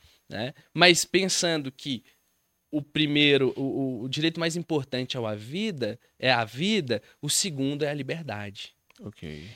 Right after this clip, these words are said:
Speaker 1: Então, você, nós, advogados criminais, estamos a todo momento lidando com o direito à liberdade. Isso me encanta.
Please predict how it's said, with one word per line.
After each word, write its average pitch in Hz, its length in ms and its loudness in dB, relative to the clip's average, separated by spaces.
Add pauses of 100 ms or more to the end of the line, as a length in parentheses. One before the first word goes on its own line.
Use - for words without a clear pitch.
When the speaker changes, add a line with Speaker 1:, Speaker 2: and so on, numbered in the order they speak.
(120)
Speaker 1:
Então, 185 320 2
você, 180 360 0
nós, 196 540 4
advogados 143 480 0
criminais, 139 600 -4
estamos 156 440 -4
a 180 80 0
todo 294 760 12
momento 233 800 2 (560)
lidando 165 720 6
com 175 380 0 (720)
o 131 80 -6
direito 127 600 -4 (260)
à 127 80 -4
liberdade. 110 760 -6 (480)
Isso 165 400 2
me 165 100 0
encanta. 113 720 -4